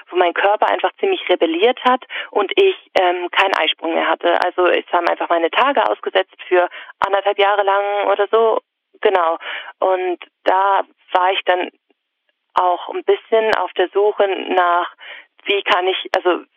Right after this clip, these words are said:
was für einen Umgang finde ich jetzt damit, ähm, der nicht nur eine Hormontherapie ist, auf die es letztlich doch hinausgelaufen ist, aber in diesem Zuge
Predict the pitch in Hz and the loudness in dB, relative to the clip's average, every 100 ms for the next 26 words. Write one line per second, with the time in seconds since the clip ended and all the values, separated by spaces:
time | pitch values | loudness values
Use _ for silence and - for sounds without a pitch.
0 | - 180 190 175 196 233 247 247 262 254 | -2 -2 0 0 0 2 0 0 2 2
1 | 254 247 240 _ - 226 262 302 _ - | 2 0 -2 _ 0 2 2 0 _ -18
2 | - - - 202 202 196 196 180 - 190 | -16 -18 -4 0 0 2 0 0 0 0
3 | 185 202 226 - 214 214 208 208 220 220 | 2 2 0 -4 -4 -2 0 2 4 4
4 | 214 208 - _ _ _ _ - 202 208 | 4 2 -2 _ _ _ _ -6 -2 2
5 | 202 196 185 240 - 262 254 - 254 269 | 2 2 2 0 0 0 0 0 2 2
6 | - - - 175 - - - - 170 - | 0 -4 -2 -2 -2 -2 -4 -4 -4 -2
7 | 196 208 202 196 - 185 185 196 202 202 | -4 -2 0 0 0 0 0 -2 -4 -4
8 | - - - - - 196 196 190 196 190 | -10 -14 -16 -20 -6 -2 0 2 0 0
9 | 202 196 370 - 233 254 262 | -2 -2 -4 -6 -2 2 2